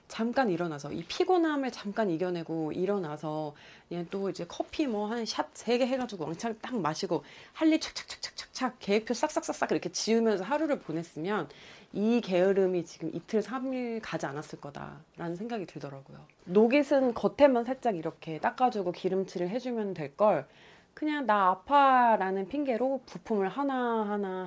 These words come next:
하나 다 꺼내가지고 거기에 일일이 이렇게 기름칠을 하려고 하지 않았나.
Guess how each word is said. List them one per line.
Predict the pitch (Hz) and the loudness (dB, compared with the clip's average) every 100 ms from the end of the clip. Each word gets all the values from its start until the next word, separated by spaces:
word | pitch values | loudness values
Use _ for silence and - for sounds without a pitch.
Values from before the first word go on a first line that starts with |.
| 185 | -6
하나 | 185 180 165 | -6 -6 -6
다 | 170 | -6
꺼내가지고 | 160 208 220 208 170 156 208 180 - - - - | -4 -4 -2 -4 -6 -6 -2 -2 -4 -20 -20 -4
거기에 | - 220 240 220 | 6 8 8 8
일일이 | 185 208 240 208 | 6 4 4 4
이렇게 | 165 170 165 | 2 -2 -8
기름칠을 | - 190 202 190 175 170 | -2 2 2 0 -6 -6
하려고 | 180 226 202 175 | -4 -4 -2 -2
하지 | 185 185 | -4 -6
않았나. | 139 151 147 143 147 | -8 -10 -12 -14 -18